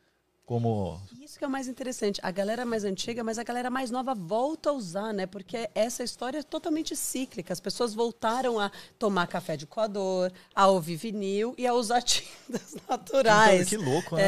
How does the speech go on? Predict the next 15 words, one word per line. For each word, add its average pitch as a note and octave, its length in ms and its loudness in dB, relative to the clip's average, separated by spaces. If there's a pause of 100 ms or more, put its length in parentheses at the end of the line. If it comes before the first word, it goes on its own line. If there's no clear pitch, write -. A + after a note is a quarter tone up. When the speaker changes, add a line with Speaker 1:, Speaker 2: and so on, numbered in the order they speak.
Speaker 1:
né? F#3+ 100 2
Speaker 2:
é, G3 180 6
eu G3 140 4
acho G#3 160 4
que - 60 10
tem A#3+ 180 2
um B3+ 80 2
retorno G#3+ 640 -2
aí E3+ 300 0
dessa, E3 640 0
dessa D#3+ 300 -2
essência E3+ 540 -2
mais F3 300 -4
rústica, - 680 -8
né? D3+ 240 -4